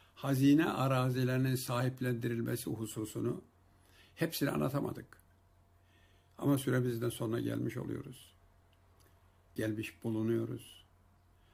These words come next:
Haftaya inşallah. Çünkü Türkiye'nin arazisi az değil efendim. Az değil. Yani Kırıkkale'den sonra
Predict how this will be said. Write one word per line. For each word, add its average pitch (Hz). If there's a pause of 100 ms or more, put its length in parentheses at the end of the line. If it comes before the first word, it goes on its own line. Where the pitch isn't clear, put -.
(180)
Haftaya 139
inşallah. 123 (840)
Çünkü 131
Türkiye'nin 123
arazisi 120
az 113
değil 131
efendim. 135 (1300)
Az 120
değil. 160 (800)
Yani 113
Kırıkkale'den 120
sonra 123